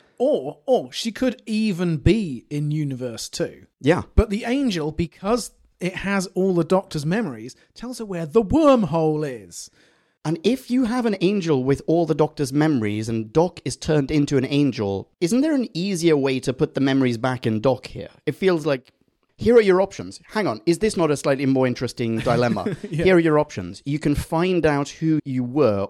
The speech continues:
Speaker 2: all those possibly thousands, millions of lives, but you have to be turned into an angel to regain those memories. Or you
Speaker 1: Ooh.
Speaker 2: lose your past,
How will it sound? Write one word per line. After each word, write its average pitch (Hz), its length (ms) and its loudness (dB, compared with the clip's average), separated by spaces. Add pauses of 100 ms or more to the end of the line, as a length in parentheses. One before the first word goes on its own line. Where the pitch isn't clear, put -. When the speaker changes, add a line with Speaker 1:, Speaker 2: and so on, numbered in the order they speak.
Speaker 2:
all 131 320 4
those 110 400 0
possibly 127 560 -6
thousands, 123 720 -2
millions 123 640 0
of 107 100 -4
lives, 101 560 -4 (320)
but 113 160 0
you 117 140 4
have 123 260 -6
to - 100 -2 (160)
be 117 120 -4
turned 120 440 0
into 113 300 -2
an 107 180 -2
angel 107 600 0
to 107 220 -14 (160)
regain 107 500 0
those 98 220 -4
memories. 107 580 -4 (180)
Or 139 300 2
you 226 180 2
Speaker 1:
Ooh. 147 200 0
Speaker 2:
lose 170 400 4
your 107 180 -2
past, 104 480 -10